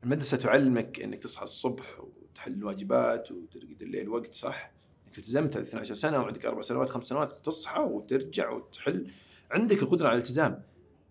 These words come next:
الأهم أن ال-، تدري اللي يلتزم بتخصص قد لا يكون أفضل تخصص في حياته وما يحب مرة، لكنه ملتزم وجايب درجات عالية و-، وقاعد يبحث في شيء ثاني. قاعد أقول هذا بكرة لما أشتغل معاه و-، وتخص-، و-، و-، والشغل ما كان مرة حابة، بس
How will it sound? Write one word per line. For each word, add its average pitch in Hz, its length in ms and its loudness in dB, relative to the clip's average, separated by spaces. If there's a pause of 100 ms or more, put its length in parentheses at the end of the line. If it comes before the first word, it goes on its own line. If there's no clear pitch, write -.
(560)
الأهم 196 580 6
أن 160 160 2
ال-، 147 200 4
تدري 226 180 4
اللي 175 360 10
يلتزم 151 340 8
بتخصص 131 400 0
قد 139 180 4
لا 151 80 10
يكون 151 320 6
أفضل 123 320 -2
تخصص - 300 -12
في - 80 -18
حياته 113 380 -2 (420)
وما 139 160 4
يحب 139 180 0
مرة، 117 200 2
لكنه 147 240 2
ملتزم 170 520 4
وجايب 156 200 4
درجات 175 280 2
عالية 185 400 8
و-، 120 260 2 (380)
وقاعد 175 280 8
يبحث 196 220 8
في - 80 -4
شيء 208 120 2
ثاني. 196 300 6
قاعد 196 200 8
أقول 185 200 6
هذا 160 460 2 (460)
بكرة 190 280 4
لما 135 280 6
أشتغل 147 300 2
معاه 110 360 0 (880)
و-، 127 560 6
وتخص-، 143 380 0
و-، - 20 -4
و-، 139 540 4
والشغل 175 340 8
ما 196 100 12
كان 196 220 6
مرة 160 260 6
حابة، 110 340 4
بس - 280 -4